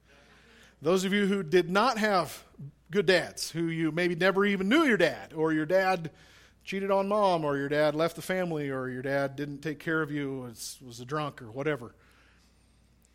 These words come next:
Jesus understands. Because on the cross,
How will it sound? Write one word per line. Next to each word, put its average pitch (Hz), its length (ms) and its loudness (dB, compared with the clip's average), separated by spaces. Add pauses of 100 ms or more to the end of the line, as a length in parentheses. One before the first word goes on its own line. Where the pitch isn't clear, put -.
(360)
Jesus 135 360 -8
understands. 143 840 -8 (1300)
Because 139 340 -4
on 156 160 -4
the 175 60 -6
cross, 127 600 -2